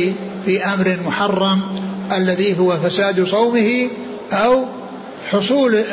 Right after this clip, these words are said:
وجوب الكفارة عليه إذا جامع في الفرج، فإنه تجب عليه الكفارة التي هي عتق رقبة، فإن لم يستطع يصوم شهرين متتابعين، فإن لم يستطع يطعم ستين مسكينا، كما جاءت بذلك السنة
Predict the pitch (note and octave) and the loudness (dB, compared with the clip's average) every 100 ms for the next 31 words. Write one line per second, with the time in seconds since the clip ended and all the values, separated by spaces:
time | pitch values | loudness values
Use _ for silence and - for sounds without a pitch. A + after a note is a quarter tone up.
0 | G3+ G#3 F3+ C#4 B3 - G3+ A3 G#3+ G3 | 0 2 2 2 2 2 0 0 0 0
1 | G3 F#3 F#3+ F#3+ E3 F3 F#3 - - - | 0 2 2 2 2 0 -2 -6 -8 -4
2 | E3 F#3 E3 G3+ G3+ E3+ F3 F3+ F#3 G3+ | 0 0 0 0 0 -2 0 0 0 0
3 | F3+ G3 B3+ - - - - - - - | 0 0 -2 -4 -8 -10 -12 -12 -6 -2
4 | F#3 F#3 G#3 G#3+ G3+ F#3 F#3 F#3 F#3+ G#3 | 0 0 0 0 0 2 4 2 2 2
5 | G3 F#3+ E3+ G3 F3+ E3+ F3 D#3+ G3+ A#3+ | 4 2 2 2 2 0 -2 0 0 2
6 | B3+ C4 - - - - F#3 F3+ F#3+ G3+ | 2 0 -4 -12 -12 -6 -2 -2 2 2
7 | F3 F#3 E3 F#3+ F#3+ F#3 G3 A#3 A#3+ B3+ | 2 2 0 -2 0 0 0 0 2 0
8 | - - - - F3+ F#3 F#3+ G3 G3+ F#3 | -2 -10 -12 -4 0 2 2 0 0 2
9 | F3+ G3+ G3+ G#3 G#3 G3 F#3 G3+ F#3+ F#3 | 2 2 2 2 0 0 0 2 2 2
10 | F#3 F#3+ F3+ G3 A#3 B3+ - - - F3+ | 2 2 2 2 2 0 -6 -10 -4 -2
11 | F#3+ F#3+ G#3 G3+ G3 F#3+ G3+ G3 F#3+ F3+ | 2 2 2 2 0 2 2 2 2 2
12 | F#3 G3 G3 F#3+ F#3 F#3+ - - F#3 - | 0 0 2 2 0 -2 -6 -4 -2 0
13 | A3 A#3 B3+ B3+ - - - G#3 G3 F#3 | 0 2 2 0 -4 -6 -2 0 2 2
14 | G3+ F3+ F#3 F#3+ F3+ F3+ F3 G3+ G3 F#3+ | 0 0 2 2 2 -2 0 2 2 2